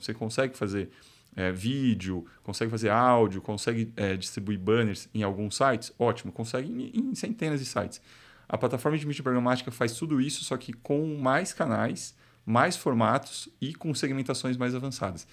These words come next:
Então, só fazer esse parênteses, isso é mídia programática, tá?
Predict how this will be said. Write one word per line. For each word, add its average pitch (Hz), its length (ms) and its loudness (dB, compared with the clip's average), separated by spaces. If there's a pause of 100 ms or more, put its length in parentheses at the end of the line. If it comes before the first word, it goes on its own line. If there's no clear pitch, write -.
(120)
Então, 143 320 6 (200)
só 135 240 4
fazer 131 180 2
esse 120 100 -2
parênteses, 120 480 2
isso 127 220 2
é 135 40 0
mídia 127 180 0
programática, 123 480 -2
tá? 107 200 0